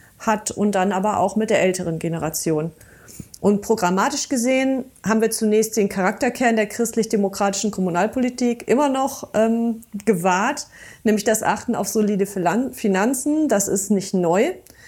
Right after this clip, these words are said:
aber mehr denn je wichtig, denn das ist das Fundament, auf dem wir überhaupt handlungsfähig sind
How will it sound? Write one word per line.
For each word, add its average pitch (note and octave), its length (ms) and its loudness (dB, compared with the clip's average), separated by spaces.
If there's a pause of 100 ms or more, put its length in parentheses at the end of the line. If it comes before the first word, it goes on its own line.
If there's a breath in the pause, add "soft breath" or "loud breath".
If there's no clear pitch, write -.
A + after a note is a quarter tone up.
(340 loud breath)
aber G3+ 340 2
mehr G#3+ 180 2
denn G3+ 160 2
je F3+ 220 2
wichtig, D4 560 0
denn G#3+ 600 0
das F#3+ 160 0
ist - 220 -2
das C4 200 0
Fundament, G#3 640 2
auf - 140 -2
dem G#3+ 160 2
wir G#3+ 80 4
überhaupt F#3+ 240 0
handlungsfähig G#3 600 -2
sind G#3 300 0